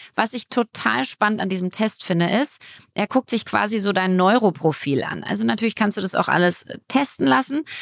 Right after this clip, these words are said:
aber so welche Neurotransmitter, wie zum Beispiel Dopamin, äh, Serotonin, Acetylcholin, gaba,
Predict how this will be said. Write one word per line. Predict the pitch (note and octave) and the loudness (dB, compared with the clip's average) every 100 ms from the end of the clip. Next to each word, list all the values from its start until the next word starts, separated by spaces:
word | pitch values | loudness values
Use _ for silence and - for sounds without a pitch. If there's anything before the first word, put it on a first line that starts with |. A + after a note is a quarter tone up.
| - - | -14 -4
aber | G#3 A3 | 0 0
so | G3+ G#3+ F#3 | 2 2 2
welche | F#3+ C4 - D4 | 2 0 0 0
Neurotransmitter, | A3 F#3+ B3 B3 - G3 F#3+ - F#3 F#3+ G#3+ G#3+ D4+ F#4+ - - - | 4 4 4 2 2 0 0 2 2 4 4 4 2 -2 -12 -18 0
wie | G#3 | 2
zum | A3+ A3+ | 2 4
Beispiel | G3 G3 - F#3 | 4 2 0 0
Dopamin, | E3+ D3+ E3+ D#3+ F#3+ G3+ G3 F#3+ F#3+ - - - - | 2 0 2 4 6 8 8 6 6 2 -10 -8 0
äh, | E3+ E3 D#3+ | 2 4 2
Serotonin, | D#3 A3+ G#3+ G3+ - F3+ F#3 F3+ F3 F3 F3 F3 - _ _ - | 4 4 6 4 4 6 6 6 4 4 4 0 -2 _ _ -4
Acetylcholin, | F3+ F#3+ F#3+ - A3 G#3+ - F#3+ F#3+ F#3+ F3+ F3+ E3+ | -2 -2 -8 -4 0 2 2 2 6 6 6 2 2
gaba, | G3 G3+ G3 F#3 F#3 | 4 4 4 4 4